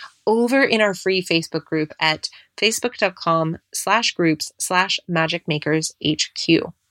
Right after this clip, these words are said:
We do tons of workshopping there all the time, and I pop in and out to help answer these questions and help you do these exercises to get really quick results in your business right away. And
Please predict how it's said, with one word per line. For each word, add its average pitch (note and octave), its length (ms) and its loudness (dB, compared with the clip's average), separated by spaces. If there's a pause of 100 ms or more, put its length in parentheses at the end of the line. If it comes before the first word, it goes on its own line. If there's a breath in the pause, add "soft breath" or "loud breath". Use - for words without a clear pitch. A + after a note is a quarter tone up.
(200)
We F#3+ 140 2
do G3+ 140 2
tons G3 260 -2
of G3 80 -2
workshopping E3 560 2
there D#3 200 0
all A3+ 180 0
the G#3 100 -2
time, D#3+ 360 2 (480 loud breath)
and F3 300 2
I F#3+ 200 2
pop F#3+ 220 -2
in F3 120 2
and E3 100 2
out D#3 220 0
to E3+ 140 -4
help E3+ 340 0 (100)
answer F#3 260 0
these F3+ 200 -4
questions D#3 460 -2
and D#3+ 180 0
help E3 240 0
you D#3+ 100 0
do B3+ 400 2 (380 loud breath)
these F#3 380 2 (280)
exercises D#3+ 840 0 (380 loud breath)
to F#3 260 2
get E3+ 400 -2
really F#3+ 540 0
quick - 240 -4
results D#3 360 2
in D#3 80 0
your D#3 120 0
business D3+ 360 -2
right D3 140 2
away. D3 380 0 (420 loud breath)
And F#3+ 340 2